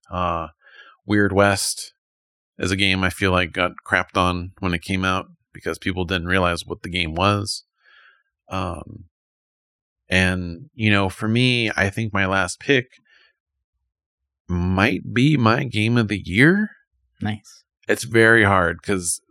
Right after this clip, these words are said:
Speaker 1: between this, you know, Citizen Sleeper,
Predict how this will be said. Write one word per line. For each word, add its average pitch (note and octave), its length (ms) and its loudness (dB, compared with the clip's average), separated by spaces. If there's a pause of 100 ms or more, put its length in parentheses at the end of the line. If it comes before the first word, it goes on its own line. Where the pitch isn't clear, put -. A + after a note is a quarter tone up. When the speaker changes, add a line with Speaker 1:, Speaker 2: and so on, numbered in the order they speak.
(160)
Speaker 1:
between G#2+ 540 2
this, A#2 680 0 (580)
you A2 140 -2
know, G#2 160 4
Citizen G#2+ 480 2
Sleeper, F2+ 800 -4